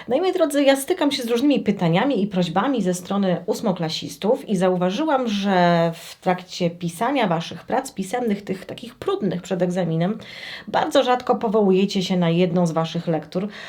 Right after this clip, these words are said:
ale lektura ta jest wyjątkowo zabawna i pouczająca z drugiej strony. Mówię tutaj o dramacie, mówię tutaj o dramacie jako rodzaju literackim, a konkretnie o komedii Aleksandra Fredry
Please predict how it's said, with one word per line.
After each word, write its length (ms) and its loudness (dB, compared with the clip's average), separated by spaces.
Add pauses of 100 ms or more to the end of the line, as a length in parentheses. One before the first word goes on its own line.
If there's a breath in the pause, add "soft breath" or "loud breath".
(140 loud breath)
ale 520 2
lektura 440 2
ta 120 2
jest 260 0
wyjątkowo 500 4
zabawna 760 4
i 60 2
pouczająca 760 0
z 60 -2
drugiej 280 -6
strony. 400 -6 (120)
Mówię 200 -2
tutaj 400 0
o 340 0
dramacie, 640 2 (440 loud breath)
mówię 180 2
tutaj 240 2
o 40 6
dramacie 420 2
jako 240 2
rodzaju 340 4
literackim, 600 -2 (300 loud breath)
a 80 0
konkretnie 500 0
o 180 2
komedii 680 2 (220 loud breath)
Aleksandra 580 2
Fredry 400 -2